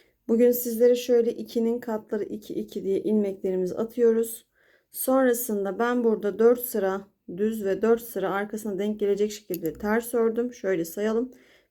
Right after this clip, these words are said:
Bir, iki, üç, dört. Dört sıra ördükten sonra dört milim olan şişim ile öncelikle ilk ilmeğimi örmeden aldım. Bir, iki atlıyorum. Şu ikinci ilmeğin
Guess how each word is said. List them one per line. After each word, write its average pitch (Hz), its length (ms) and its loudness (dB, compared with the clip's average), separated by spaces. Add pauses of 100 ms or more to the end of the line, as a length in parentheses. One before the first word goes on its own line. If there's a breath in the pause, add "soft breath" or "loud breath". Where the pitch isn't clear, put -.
Bir, 214 320 2 (220)
iki, 220 420 -6
üç, - 280 -6
dört. 165 240 -2 (400 soft breath)
Dört 277 240 4
sıra 180 320 -4 (320)
ördükten 226 640 0
sonra 208 680 -2 (460)
dört 240 240 2
milim 190 260 -4
olan 175 260 -2
şişim 214 540 -6
ile 196 380 0 (680 soft breath)
öncelikle 214 640 2
ilk 240 300 -4
ilmeğimi 196 320 -2
örmeden 214 680 0 (300)
aldım. 165 400 -2 (1200)
Bir, 247 160 2
iki 208 440 -2 (260)
atlıyorum. 226 720 2 (220)
Şu - 200 -20
ikinci 240 500 -4
ilmeğin 208 640 0